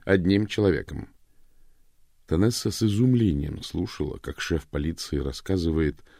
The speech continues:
о серийном убийце, орудующем в Гленмор-парке. Очевидно, полиция предпринимала все меры, чтобы его обезвредить.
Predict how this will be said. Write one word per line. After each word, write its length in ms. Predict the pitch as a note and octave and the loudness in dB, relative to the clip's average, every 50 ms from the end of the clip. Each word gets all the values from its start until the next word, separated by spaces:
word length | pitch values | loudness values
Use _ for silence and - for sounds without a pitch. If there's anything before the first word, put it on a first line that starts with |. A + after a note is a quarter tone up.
| - - - - _ - | -20 -20 -20 -16 _ 0
о 100 | G2 F#2 | 2 2
серийном 680 | - - - G2+ G2+ F#2 G#2+ A#2 A2+ G#2+ A2 G#2+ G#2 - - | 2 4 6 6 6 6 6 4 2 4 4 4 2 2 4
убийце, 600 | A2 G#2+ F#2 F#2 C#3 D3 B2 F2+ - - - F2 | 2 4 4 6 6 6 6 4 2 -2 0 0
орудующем 680 | D#2+ D#2 E2+ F2+ E2+ F2+ F#2+ F2 D#2+ - F#2 F#2 F2 | 2 2 2 2 2 4 2 2 2 2 2 2 2
в 80 | E2+ | 2
Гленмор-парке. 920 | D#2 F2 F2 E2+ E2+ E2 E2+ E2+ E2 E2+ - - D#2+ - - - - - - - - - - - - - - _ _ - - - - - - - | 4 4 4 4 4 2 0 0 0 -2 -4 -8 -10 -10 -12 -16 -18 -20 -20 -20 -20 -20 -20 -20 -20 -20 -20 _ _ -20 -20 -20 -20 -16 -10 -6
Очевидно, 440 | - - - - F2+ A2+ C3 C#3 | -4 -2 2 4 4 6 6 6
полиция 440 | B2+ - G2+ G2+ G#2+ G#2+ - - G2+ | 6 6 8 6 6 4 4 2 2
предпринимала 720 | - - G2 G2 F2 - - E2+ F2 E2+ E2+ F2 F2 F2+ F#2 | 4 6 4 4 4 4 2 2 2 4 4 4 4 2 2
все 180 | F2 - G#2 A#2 | 2 2 0 2
меры, 240 | C#3+ D3 G2+ E2 | 2 4 2 2
чтобы 300 | D2 - - D#2 C#2+ D2+ | 0 -2 -4 -2 0 2
его 180 | D#2+ D#2 D2+ D2+ | 2 2 2 2
обезвредить. 840 | D2+ C#2+ D2 F2+ F2 F#2 G2 G#2 G2 D#2 D2+ - - - - - | 0 0 0 0 0 0 0 0 0 0 -2 -4 -10 -14 -16 -18